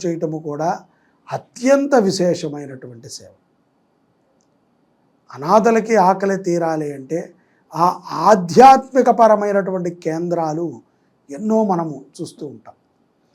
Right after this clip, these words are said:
చాలామంది చేసిన వారి దగ్గరే సేవను చేస్తూ ఉంటారు.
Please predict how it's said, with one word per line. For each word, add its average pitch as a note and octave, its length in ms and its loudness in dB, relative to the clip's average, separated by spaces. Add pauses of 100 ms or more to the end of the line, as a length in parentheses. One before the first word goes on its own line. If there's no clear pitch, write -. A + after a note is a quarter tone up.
(240)
చాలామంది A#3 840 6 (640)
చేసిన C#4 400 8
వారి C#4+ 320 8
దగ్గరే A#3 360 2
సేవను G3 360 0
చేస్తూ D#3 380 -10
ఉంటారు. - 400 -20